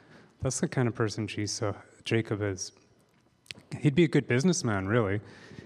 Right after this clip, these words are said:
He'd probably be a very rich man in our society because he'd have always find these ways to beat the system and get what he needs.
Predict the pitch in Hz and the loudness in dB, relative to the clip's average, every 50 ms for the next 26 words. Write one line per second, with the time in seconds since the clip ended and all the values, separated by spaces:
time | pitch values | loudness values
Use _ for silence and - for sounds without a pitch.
0 | - - - - 131 - - 143 151 147 123 135 123 113 107 95 - - 151 127 | -20 -10 -8 -6 -2 2 4 6 6 6 6 4 2 2 2 0 -4 -8 -2 2
1 | 127 127 123 120 113 113 113 110 - - 120 113 117 117 113 113 110 107 107 107 | 4 6 6 6 6 6 4 2 2 2 2 4 4 4 4 2 2 0 0 0
2 | - - 120 110 - - 101 95 98 98 - 117 113 110 - 120 - - 131 120 | 0 -2 -2 -2 -2 0 0 0 0 0 0 -2 -4 -2 -4 -2 0 0 0 2
3 | 131 135 127 135 135 151 160 156 151 139 - - - 143 139 139 139 135 131 120 | 2 2 2 4 6 6 6 6 6 2 0 0 2 4 4 6 6 4 4 4
4 | 123 120 117 110 117 120 127 127 120 117 110 107 - - - - - 127 117 - | 2 2 2 2 4 4 6 6 6 4 2 -2 -4 -8 -8 -4 -2 -2 -2 -4
5 | - - - - - 123 120 - - - 123 110 104 104 104 98 - 113 107 101 | -6 -6 -4 -4 -2 0 0 -2 0 -2 -2 -2 -2 -2 -4 -2 -2 -2 -2 -2
6 | 110 101 104 101 104 104 107 107 107 101 98 - - | -2 -4 -4 -4 -2 -2 -2 -2 -2 -4 -6 -10 -12